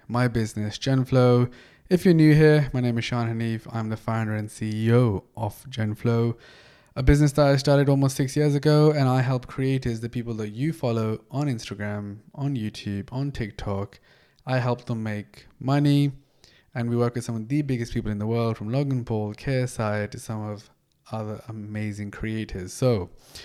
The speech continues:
for today's episode, I'm focusing on the lessons, the five lessons I have learned as being an entrepreneur, but I've got to warn you, this is not the kumbaya stuff that you hear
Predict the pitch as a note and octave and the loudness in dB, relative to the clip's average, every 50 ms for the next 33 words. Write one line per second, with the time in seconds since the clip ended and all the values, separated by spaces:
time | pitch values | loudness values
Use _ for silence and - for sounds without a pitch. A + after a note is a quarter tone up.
0 | - - - - - - - _ _ _ - - C3+ C#3+ C#3+ F3 G3 F#3+ F3+ E3 | -20 -20 -20 -20 -20 -20 -20 _ _ _ -10 -4 -2 2 6 6 8 8 8 6
1 | C#3+ C#3 - D#3 C#3 C#3+ C#3+ - - B2 A#2+ A#2 - - C#3+ C#3+ C#3 - - D3 | 4 2 0 2 2 2 0 -2 -4 -6 -6 -6 -4 0 0 0 0 -2 -4 -4
2 | C#3 B2+ B2 A#2+ A#2 A2+ G#2+ G#2+ G#2+ A2 A#2 C3 C#3 - - - - D#3+ D3+ D#3 | -2 -2 -2 -2 -4 -4 -6 -6 -6 -4 -2 0 0 0 -2 -2 -4 -4 -4 -4
3 | D#3+ E3 - - - - - - D3 - - - - - F3 F3 F3 F3 E3+ D#3+ | -6 -8 -12 -14 -18 -18 -12 -12 -12 -12 -12 -8 -4 -2 0 2 2 2 2 2
4 | D3 C#3 C3+ C3 - - C3 B2 B2+ A#2+ B2 A#2+ A#2+ A#2+ A#2 A2 A2 A2 A2 A2 | 2 2 2 0 -2 -4 -6 -6 -4 -4 -4 -2 -2 -2 -2 -2 -2 -2 -2 -2
5 | A2 A2 - - _ - - - B2 A2 G#2 - A2 G#2+ G#2 G#2 G2+ G#2 - - | -2 -4 -6 -12 _ -20 -10 -8 -6 -6 -6 -6 -6 -6 -4 -4 -6 -6 -6 -6
6 | G2+ - A2 A2 A#2 A#2+ B2+ B2+ C3 C3 C3+ - _ _ _ _ _ _ _ _ | -4 -2 -2 0 2 2 2 2 2 0 -2 -6 _ _ _ _ _ _ _ _
7 | _ _ _ - A2+ A2+ G#2 - A2+ - - A#2+ A#2 A#2 - - A#2+ A2 G#2+ A2 | _ _ _ -4 -4 -4 -4 -6 -10 -8 -4 -4 -4 -4 -4 -8 -8 -6 -6 -6
8 | A2 G#2+ G2+ F#2 F2+ F2+ F2+ - _ _ _ _ - _ _ _ _ _ _ - | -8 -8 -8 -10 -12 -16 -18 -20 _ _ _ _ -20 _ _ _ _ _ _ -16
9 | F#2+ F#2+ A2+ B2 A2+ - A#2+ A2+ B2 C3 C3+ C3+ C3+ C3 - - C3 B2+ B2 B2+ | -10 -6 -6 -4 -4 -4 -6 -4 -4 -4 -4 -6 -8 -6 -4 -2 -2 0 0 0
10 | B2+ B2+ B2 B2 B2 B2 - - A2 G#2 G2+ G2+ - - - - - _ D3+ C#3+ | 0 0 0 0 -2 -2 -4 -6 -6 -4 -4 -6 -8 -12 -18 -20 -20 _ -12 -10
11 | B2+ A#2 A2+ G#2+ G2+ A#2 A#2 G#2+ G2+ G2+ G2 G#2 - | -10 -8 -8 -8 -6 -4 -4 -2 -2 -4 -4 -6 -10